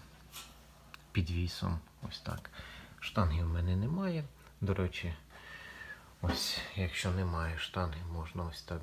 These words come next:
закріпити лазерний рівень. Що цікавого в рівні,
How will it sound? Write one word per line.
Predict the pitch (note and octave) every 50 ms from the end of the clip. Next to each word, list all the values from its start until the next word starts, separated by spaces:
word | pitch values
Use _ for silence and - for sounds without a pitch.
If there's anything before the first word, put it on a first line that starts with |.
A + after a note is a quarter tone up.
| E2+ F2
закріпити | F#2 F2+ - - G2 - - - F#2 - - - F2+ F2 E2 E2
лазерний | F#2 F2 E2 - - F#2+ F#2 - - G2 G#2 A#2
рівень. | B2 D#3 D#3+ D#3 C#3 C3 A#2+ A2+ - - - - - - - - - - - - - - - - - - - - - - - - - - -
Що | - A2+
цікавого | - - - - - F2 E2+ E2+ F2 F2+ F#2 F2+
в | F2 F2+
рівні, | F2+ F2+ F2+ F#2 F#2 F2+ -